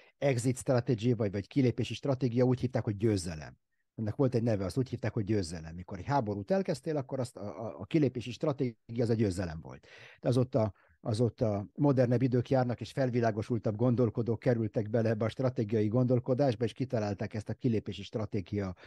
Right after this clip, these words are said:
kifejezést, és talán találó is. Én azt hiszem, hogy Amerika számára, eh, ahogy mondtam, hogy Ukrajna nem fog ju-, tudni jól kijönni ebből a háborúból.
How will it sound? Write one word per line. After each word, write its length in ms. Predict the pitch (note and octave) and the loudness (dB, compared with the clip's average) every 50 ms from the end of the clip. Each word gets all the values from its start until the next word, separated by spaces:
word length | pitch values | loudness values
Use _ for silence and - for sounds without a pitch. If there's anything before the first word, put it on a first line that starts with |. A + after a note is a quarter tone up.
| - - - - - _ _ | -20 -20 -20 -20 -20 _ _
kifejezést, 640 | - B2 - - C3+ B2+ B2+ B2 A#2 E3 C#3+ - - | -4 -4 0 2 4 4 4 4 4 2 0 0 -2
és 100 | C3+ - | -4 0
talán 300 | - D3+ D3+ C#3+ C3 B2 | 2 4 4 4 4 2
találó 400 | C3+ C#3+ C#3 B2 A2+ G#2+ G#2+ G2+ | 0 0 2 2 0 -2 -4 -6
is. 240 | F2+ D#2+ - - - _ - - - _ | -10 -12 -14 -18 -18 _ -20 -20 -20 _
Én 160 | - - A2 | -6 -2 0
azt 120 | B2+ B2+ B2+ | 0 0 0
hiszem, 260 | D3 C3+ - D3 B2 | 0 -2 0 2 2
hogy 120 | A#2+ B2 | 2 2
Amerika 420 | - C3 D3 C#3+ C#3 C3+ B2+ - A#2+ | 2 2 4 4 4 4 4 2 0
számára, 640 | - - C3+ A#2+ A#2 A#2 A2+ A2 A2 A2 A2+ - - _ _ _ _ | 0 0 0 0 2 2 0 2 2 0 0 -2 -6 _ _ _ _
eh, 140 | - A2+ A2+ | -12 -10 -8
ahogy 180 | A2 - A2 G#2 | -6 -4 -2 0
mondtam, 240 | A#2+ C#3+ C#3+ C3+ B2 | 2 2 2 2 2
hogy 120 | A#2+ C#3 | 2 2
Ukrajna 400 | D#3 C3 - D3 C3 B2 A#2+ A2 | 0 0 0 2 2 2 2 2
nem 160 | B2 C3 B2 | 0 0 0
fog 160 | - B2 G2+ | 0 -2 -2
ju-, 120 | G#2 B2+ C#3+ | -2 -2 -4
tudni 260 | - - B2+ A#2 B2 | -4 -4 -2 2 4
jól 260 | A#2 B2 C3 B2+ A#2 | 6 6 6 6 6
kijönni 380 | G#2+ - B2+ B2 A#2+ A2+ A2+ A2+ | 4 2 2 4 4 4 2 0
ebből 240 | A2 G2 G2+ A2 G#2+ | 0 -2 -2 -2 -2
a 60 | G#2 | 0
háborúból. 600 | G2+ A#2+ A#2+ A#2 B2+ B2+ C3 C3 B2 C#3+ C#3 | 0 0 0 2 4 4 4 4 4 4 2